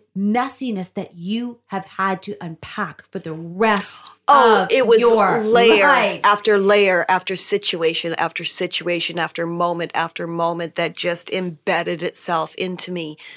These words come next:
Speaker 2: that I had to unravel twenty-five years ago when I left him. And with this, I'm unraveling it now.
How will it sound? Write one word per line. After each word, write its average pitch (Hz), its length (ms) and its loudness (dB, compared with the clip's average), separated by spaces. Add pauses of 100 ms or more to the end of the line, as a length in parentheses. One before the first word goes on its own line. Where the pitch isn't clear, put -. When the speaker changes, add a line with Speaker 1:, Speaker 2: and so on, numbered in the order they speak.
(140)
Speaker 2:
that - 220 2
I 226 240 4
had 202 360 0
to 220 140 -2
unravel 180 720 -2 (340)
twenty-five 196 500 2
years 202 260 4
ago 185 200 2
when 175 120 0
I 175 120 0
left 247 360 0
him. 180 340 -4 (440)
And 196 220 0
with 185 200 -6
this, 214 240 2
I'm 185 200 0
unraveling 170 540 -2
it 170 120 -6
now. 175 540 -4